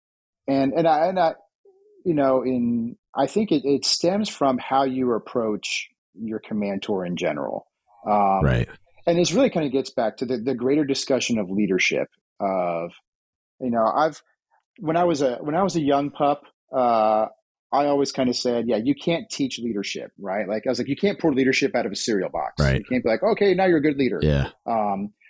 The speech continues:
Speaker 1: I've, I have since matured and, uh, and changed my opinion on that.
Speaker 2: Mm-hmm.
Speaker 1: Um, I think you still can't teach leadership. I think you have to, there has to be something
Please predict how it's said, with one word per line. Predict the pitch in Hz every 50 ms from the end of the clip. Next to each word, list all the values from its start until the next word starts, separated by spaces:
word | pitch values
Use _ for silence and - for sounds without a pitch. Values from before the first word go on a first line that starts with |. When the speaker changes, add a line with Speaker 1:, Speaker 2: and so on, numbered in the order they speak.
| _ - - - - - _ _ _ _ _ _ _ - - -
Speaker 1:
I've, | 175 165 165 165 143 - - - _ - -
I | 147 147 156
have | 151 151 143 139 127 - - _ _ _ -
since | - - - - - 196 233 226 - -
matured | 170 156 147 - - - 135 120 107 104 120 143 143 - - - _ -
and, | 127 123 120 117 113 113 110 113
uh, | 110 107 104 104 107 - -
and | 120 120
changed | 107 - - - 147 180 202 156 139 120
my | 113 104
opinion | 98 90 - - 101 90 90 90 90
on | 87 82 80 78
that. | 78 80 85 - -
Speaker 2:
Mm-hmm. | - 80 73 69 69 65 - - -
Speaker 1:
Um, | 113 113 113 113 110 110 113 - - -
I | 147 151
think | - - 247 277 -
you | - 190 165
still | - - - 196 202 214 196
can't | - - - 160 160 156 156 - _ _ _ _ _ _ _ _ _ _ _ _ _ _ _ -
teach | - - 180 165 156 - -
leadership. | 120 123 113 107 98 - - 78 - - -
I | 135 139
think | 135 - - - 233 208 -
you | 185 165 147
have | - 123 151 156 156 151 - -
to, | - - 147 143 135 135 131 131 135 131 - _ _ _ _ _ _ _ _ _ _ _ _ _ _ -
there | 156 147
has | - - 160 202 214 208 -
to | 226
be | 180 170 160
something | - - - - 151 143 - - 151 151 147 147 147 -